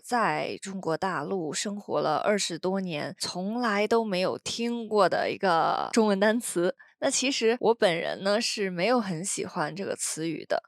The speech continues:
因为它总是让人有一种附属品的感觉，感觉把人物体化了吧。我相信呢，台湾的朋友们对这个词已经非常的熟悉了。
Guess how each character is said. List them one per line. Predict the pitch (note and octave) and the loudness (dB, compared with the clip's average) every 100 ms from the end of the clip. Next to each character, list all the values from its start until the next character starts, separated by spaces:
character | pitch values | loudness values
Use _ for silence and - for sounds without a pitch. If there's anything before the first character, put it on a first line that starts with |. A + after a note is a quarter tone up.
| _ | _
因 | C#4 | -2
为 | D4+ A3+ | 0 0
它 | G3 - A3+ A#3 | -2 0 2 0
总 | B3 F3 - | -2 -6 -4
是 | - A3 F#3+ | -2 2 2
让 | G#3+ B3 F3 | 4 2 2
人 | E3 | -2
有 | G#3+ C3+ | -2 -2
一 | C3 | -2
种 | G3+ C3+ C#2 | -6 -6 -4
附 | - - F#4+ | -4 4 6
属 | A#3+ F#3 F3 | 6 2 -2
品 | - A3+ | -4 -8
的 | - | -6
感 | - - - G3+ | -4 -4 -6 -14
觉， | - - _ | -10 -10 _
感 | G#3+ E3+ | 0 0
觉 | E3 | 0
把 | F3 E3+ D#2+ | 0 0 0
人 | - - - G1+ - | -2 -6 -10 -16 -2
物 | D#4 A#3 | 2 2
体 | - - | 0 -8
化 | - C#4 G3+ | -4 2 2
了 | D3 - | 2 -4
吧。 | - - - _ - - - | -10 -10 -14 _ -20 -14 -2
我 | D3+ | -2
相 | F3 C#4 | 2 0
信 | D#4+ E4 C4 | 0 -2 0
呢， | F#3+ E3 | 0 0
台 | - F#3 | -4 0
湾 | F#3+ | 0
的 | A3+ | 0
朋 | - F3 F3+ | -4 -6 -4
友 | |
们 | F3 D#3+ D3 | -4 -6 -4
对 | F3+ D#3+ | -2 -2
这 | E3 | -2
个 | E3 | -4
词 | - - D#3 | -4 -10 -8
已 | D3+ | -8
经 | - - F#3 F3+ F#3+ | -8 -6 -4 -4 -10
非 | - - D4 | -2 0 0
常 | - D#3 | -2 -4
的 | F#3 | -2
熟 | - - - | -4 -4 -6
悉 | - A3+ | -6 0
了。 | G#3 F#3+ | 2 4